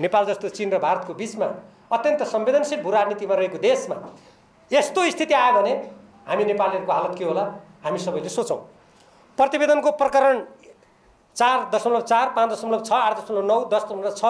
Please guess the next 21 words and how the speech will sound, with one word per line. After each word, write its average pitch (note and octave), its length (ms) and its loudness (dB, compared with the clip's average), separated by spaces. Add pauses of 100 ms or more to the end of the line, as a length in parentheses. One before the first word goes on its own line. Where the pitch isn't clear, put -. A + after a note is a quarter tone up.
(440)
एघार A#3 280 2
दशमलव A3 360 -2
छ - 100 -2
र A3+ 160 4
बाह्रमा G#3+ 380 2
उल्लेखित G#3+ 520 -4 (320)
विषयमा A3 400 0
त्यसैले G3+ 360 -2
माथिका F#3 340 -2 (300)
जुन F3+ 140 -6
विषयहरू F3 420 -2
हुन् - 420 -12
यसमा A#3+ 220 -4
अत्यन्तै D#4 560 -4
गम्भीर G3 420 0
हामी F#3 220 0
भएनौँ F#3 320 0
भने G3 240 0 (460)
नेपालीहरूले F3+ 880 -2 (1120)
आफ्नै A3 340 -2
देशमा E3 400 -2